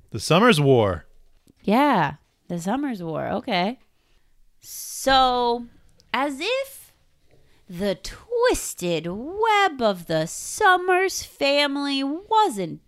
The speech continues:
Speaker 2: difficult enough for me to understand, Hope is Old Man Cable's daughter?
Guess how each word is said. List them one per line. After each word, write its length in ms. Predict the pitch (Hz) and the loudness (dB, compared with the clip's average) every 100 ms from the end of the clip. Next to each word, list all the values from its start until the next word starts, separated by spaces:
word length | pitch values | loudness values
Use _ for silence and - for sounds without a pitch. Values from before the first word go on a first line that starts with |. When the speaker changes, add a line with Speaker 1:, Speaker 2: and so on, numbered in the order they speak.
| - | -2
Speaker 2:
difficult 680 | 359 339 208 - 170 151 - | -2 0 -4 -10 -10 -10 -12
enough 560 | 151 254 440 392 381 | -12 -6 0 2 2
for 200 | - 226 | 0 -4
me 200 | 208 247 | -2 -2
to 160 | 226 - | -2 0
understand, 1500 | 190 175 143 151 - - - - 254 254 247 240 233 233 - _ _ _ _ _ _ _ | -2 -2 -6 -10 -14 -12 -8 -4 -2 0 0 0 -2 -6 -14 _ _ _ _ _ _ _
Hope 680 | - - - 330 415 - - _ _ _ _ _ - | -18 -4 2 4 2 -2 -20 _ _ _ _ _ -6
is 240 | 190 - _ - | -6 -6 _ -2
Old 240 | 240 330 | 0 0
Man 500 | 320 330 320 311 320 320 _ _ _ _ - | 0 0 0 0 -2 -6 _ _ _ _ -8
Cable's 720 | 247 254 247 254 254 240 - _ _ _ _ _ _ | 0 0 0 -2 -2 -6 -16 _ _ _ _ _ _
daughter? 480 | 190 202 302 359 392 | -6 -2 0 0 -4